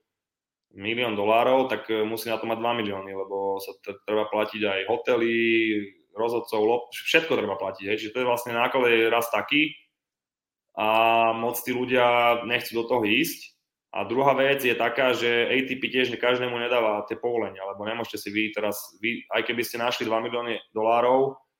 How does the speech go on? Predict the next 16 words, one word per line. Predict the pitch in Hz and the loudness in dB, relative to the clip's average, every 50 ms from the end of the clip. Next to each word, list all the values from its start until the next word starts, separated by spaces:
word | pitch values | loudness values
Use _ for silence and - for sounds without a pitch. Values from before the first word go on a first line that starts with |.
| _ _ _ _ | _ _ _ _
tak, | - 107 110 107 - - | -2 0 0 0 0 2
e, | 120 117 117 117 117 117 117 117 117 117 117 117 110 | 4 4 6 6 4 4 4 6 6 6 6 4 2
neurobíte | 113 120 131 131 127 123 117 117 - 104 | 0 0 2 4 4 4 2 2 -2 -4
turnaj | - 120 120 117 127 127 120 117 | -4 -4 -2 0 2 2 4 2
A | 120 | 2
T | 113 127 - | 0 -4 -8
P, | - - 123 131 131 131 131 | -4 -2 0 0 0 0 0
kategórie | 123 117 117 - 123 120 123 120 120 | -2 -2 0 0 0 0 2 4 4
A | 120 117 | 2 2
T | 120 123 123 | -2 -6 -8
P, | - 120 | -4 -2
lebo | 117 117 113 117 117 | 0 0 0 2 0
vám | 117 117 117 110 | 0 0 -2 -4
proste | - 117 117 - - 120 120 | -4 -4 -4 -4 -4 -4 0
nedajú | 120 120 113 | 2 2 4
licenciu. | 110 113 113 117 113 104 - - 95 | 4 2 2 0 -4 -4 -6 -10 -14